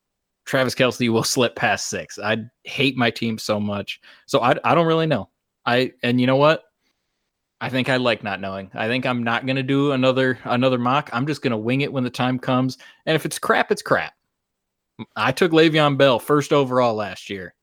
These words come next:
in the Ralph Wiggum division. Let me tell you how good that went. It didn't. I crapped my pants, and it was awful. It was a terrible team.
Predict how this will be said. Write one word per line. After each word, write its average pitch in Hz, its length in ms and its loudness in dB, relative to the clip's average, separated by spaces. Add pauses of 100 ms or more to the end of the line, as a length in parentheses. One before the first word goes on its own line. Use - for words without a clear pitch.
(160)
in 117 120 -4
the 113 60 -4
Ralph 139 300 2
Wiggum 123 320 4
division. 107 420 -4 (320)
Let 156 160 4
me 190 140 2
tell 147 200 6
you 123 160 4
how 120 140 2
good 117 240 2
that 101 220 -2
went. 87 200 -8 (1120)
It 160 140 4
didn't. 107 320 0 (140)
I 113 80 2
crapped 135 240 0
my 120 100 2
pants, 107 400 -6
and 127 140 2
it 131 40 2
was 131 140 0
awful. 101 340 0
It 107 60 -2
was 113 100 -2
a 120 60 -4
terrible 147 400 4
team. 123 320 -2